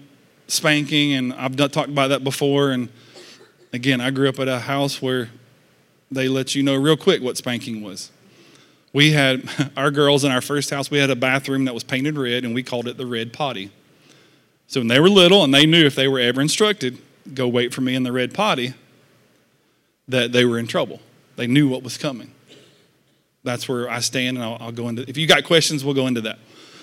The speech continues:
But look what it says at the rest of this verse. "Those who love their children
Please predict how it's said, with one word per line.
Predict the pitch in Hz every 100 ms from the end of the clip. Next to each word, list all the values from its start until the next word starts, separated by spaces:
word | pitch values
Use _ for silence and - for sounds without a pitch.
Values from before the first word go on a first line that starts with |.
| -
But |
look | 156 233
what | 277
it | 226
says | - 196 180
at | 165
the |
rest | 160 165 156
of |
this | 147
verse. | 131 147 113 - - - - - -
"Those | 175 233 220
who | 214
love | 190 165 170 196 180
their | 180
children | - - 202 180 139 117 117